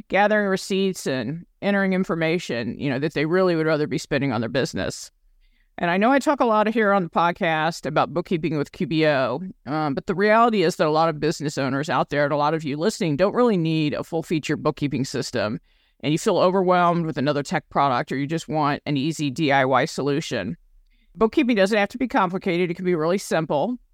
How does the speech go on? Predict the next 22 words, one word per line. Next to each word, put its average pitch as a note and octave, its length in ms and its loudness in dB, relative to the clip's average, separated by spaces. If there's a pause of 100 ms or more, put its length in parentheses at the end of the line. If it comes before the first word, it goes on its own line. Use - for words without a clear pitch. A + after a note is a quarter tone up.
(380)
And F3+ 500 0
I'm F#3+ 140 -2
doing B3 220 4
my B3+ 100 4
first B3+ 580 -2
guest G#3+ 300 2
episode G3+ 460 0
today. A#2+ 340 -2
I'm D3 80 -6
super G#3+ 260 -2
excited E3+ 440 0
about C#3 260 0
that, A2+ 260 -2
and C#3+ 60 -6
I D#3+ 60 -4
could - 180 -8
not F3+ 220 0
be A3+ 160 -2
more F#3+ 200 0
excited D#3 500 0
to D#3 120 -2
have D3 240 -2